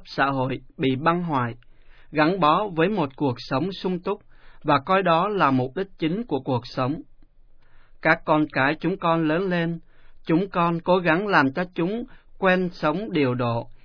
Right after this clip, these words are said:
hy sinh, từ bỏ. Chúng con cố gắng mang lại cho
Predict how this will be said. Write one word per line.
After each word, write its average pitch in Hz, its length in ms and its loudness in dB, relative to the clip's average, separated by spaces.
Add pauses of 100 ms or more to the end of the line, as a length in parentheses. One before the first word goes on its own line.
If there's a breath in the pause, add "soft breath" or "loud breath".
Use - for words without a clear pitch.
hy 175 220 0
sinh, 175 380 -4 (280)
từ 139 180 0
bỏ. 127 380 -2 (760 soft breath)
Chúng 180 220 2
con 160 300 4
cố 165 200 4
gắng 165 340 0
mang 180 180 4
lại 131 300 4
cho 180 140 0